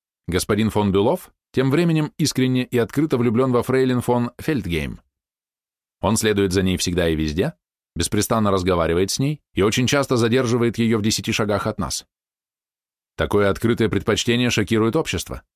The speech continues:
подрывает его устои. И на берегах Сены это считалось бы верхом неприличия.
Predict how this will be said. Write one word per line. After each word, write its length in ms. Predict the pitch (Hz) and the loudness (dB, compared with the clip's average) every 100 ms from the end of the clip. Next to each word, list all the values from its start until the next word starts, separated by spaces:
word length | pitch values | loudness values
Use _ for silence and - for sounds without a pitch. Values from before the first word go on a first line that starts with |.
| - | -6
подрывает 440 | 85 98 95 98 | -2 2 2 2
его 220 | 98 104 | 0 0
устои. 460 | 120 - 156 80 - _ _ _ _ _ 95 | 0 0 -2 -4 -8 _ _ _ _ _ -2
И 80 | |
на 80 | 107 | 0
берегах 400 | 113 113 113 104 | 2 2 0 0
Сены 240 | - 113 143 | 0 2 2
это 160 | 156 | 0
считалось 400 | - 120 117 107 | 0 0 2 2
бы 100 | 117 | 2
верхом 320 | 104 98 104 | 2 0 0
неприличия. 640 | 110 110 123 95 - 62 | 0 0 -2 -2 -6 -10